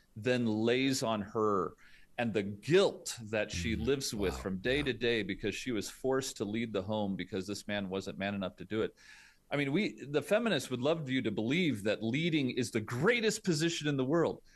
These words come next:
Speaker 1: but it's hard work that takes on the guilt of the bad decisions
Speaker 2: Yeah.
Speaker 1: and takes on the difficult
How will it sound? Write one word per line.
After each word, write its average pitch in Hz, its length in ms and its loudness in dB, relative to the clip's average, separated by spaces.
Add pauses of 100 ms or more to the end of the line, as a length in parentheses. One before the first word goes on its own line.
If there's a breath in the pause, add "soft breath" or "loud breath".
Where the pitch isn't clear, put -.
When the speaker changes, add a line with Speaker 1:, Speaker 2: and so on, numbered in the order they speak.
(160 soft breath)
Speaker 1:
but 139 80 2
it's 127 140 2
hard 196 460 2
work 175 320 2
that - 220 -2
takes 180 360 -2
on 156 300 0
the 123 80 -2
guilt 175 500 0
of 131 100 -4
the 113 80 0
bad 139 360 0
decisions 143 520 -2
Speaker 2:
Yeah. 135 140 6
Speaker 1:
and - 80 -4
takes 165 280 -4
on 147 260 0
the 117 100 2
difficult 147 640 -4